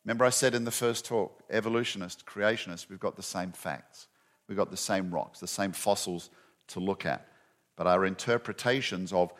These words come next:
that data and what happened to it in the past depend upon the set of glasses we're wearing. You've already made your mind whether evolution or creation is true before you ever start looking for those types of things.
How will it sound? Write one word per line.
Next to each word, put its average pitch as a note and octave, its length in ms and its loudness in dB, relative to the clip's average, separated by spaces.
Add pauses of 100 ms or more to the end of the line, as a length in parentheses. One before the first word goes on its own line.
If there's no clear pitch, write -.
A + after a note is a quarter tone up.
(300)
that A2 240 4
data C3 500 2
and G2 200 -2
what G2+ 200 2
happened B2+ 440 0
to A#2 180 -4
it A2 100 0
in G2+ 120 -2
the G#2 80 -8
past G#2+ 560 0 (680)
depend A#2 320 -2
upon A#2 260 -4
the A#2 80 -8
set A#2 220 -6
of A2+ 100 -6
glasses B2 480 -6
we're D#2+ 140 -10
wearing. - 300 -16 (760)
You've G#2+ 140 -2
already A#2 220 6
made A#2+ 420 4
your A2+ 80 -2
mind G#2+ 380 4 (440)
whether G#2 220 0
evolution G#2+ 520 2
or G2 140 0
creation G#2+ 520 0
is F#2 100 -10
true G#2+ 220 -4
before G2 340 -4
you G2+ 160 -2
ever G2+ 320 2 (320)
start - 380 -2
looking F#2 340 -4
for - 120 -12
those E2+ 220 -2
types - 340 -12
of D2+ 80 -18
things. - 360 -20